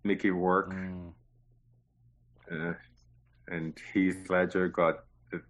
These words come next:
Speaker 1: Oscar for that cameo just because he died. That's the Joker.
Speaker 2: That's right.
Speaker 1: Um,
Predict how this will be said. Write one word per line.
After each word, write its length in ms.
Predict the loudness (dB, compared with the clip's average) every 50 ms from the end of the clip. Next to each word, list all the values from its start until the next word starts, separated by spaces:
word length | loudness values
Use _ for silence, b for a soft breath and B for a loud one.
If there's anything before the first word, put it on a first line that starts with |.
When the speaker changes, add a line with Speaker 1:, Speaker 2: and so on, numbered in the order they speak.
| _ -8 -4
Speaker 1:
Oscar 380 | -2 -2 -2 -2 0 0 0
for 140 | 0 0 -2
that 200 | 0 -2 -2 -2 -2
cameo 340 | -2 0 0 0 0 0 0
just 240 | -2 -2 -4 -4
because 240 | -6 -8 -8 -8 -6
he 140 | -6 -6 -6
died. 460 | -2 0 0 2 2 2 0 -2 -6 -12 -20 _ _ _ _ _ _ _ _ _ _ -20 _ _ _ _ _ _ _ _ _ _ _ _ _ _
That's 180 | -12 -10 -10 -10
the 80 | -10 -4
Joker. 600 | 0 0 2 2 2 0 -2 -2 -4 -4 -6 -8 -14 _ _ _ _ _ _ _ _ _ _ _ _ _ -20 -20 _ _ _ _ _ _ _ _ -20 _ _ _ _ _ -6
Speaker 2:
That's 180 | -4 -2 0
right. 300 | 0 0 0 0 -2 -2
Speaker 1:
Um, 160 | -2 -4 -6